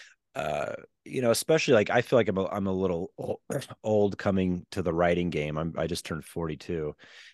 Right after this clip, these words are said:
and, you know, it's, I guess it's not old, but,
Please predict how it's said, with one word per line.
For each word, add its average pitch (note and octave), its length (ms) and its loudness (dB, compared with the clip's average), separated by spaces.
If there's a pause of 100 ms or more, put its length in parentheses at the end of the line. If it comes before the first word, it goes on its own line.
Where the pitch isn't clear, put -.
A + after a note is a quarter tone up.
and, F2+ 420 -2 (460)
you A2+ 160 0
know, F2+ 340 2 (200)
it's, - 400 -6 (240)
I F#2+ 100 -2
guess G#2+ 200 -2
it's F#2 140 -6
not F2 280 -2
old, F#2+ 520 6
but, E2+ 420 -2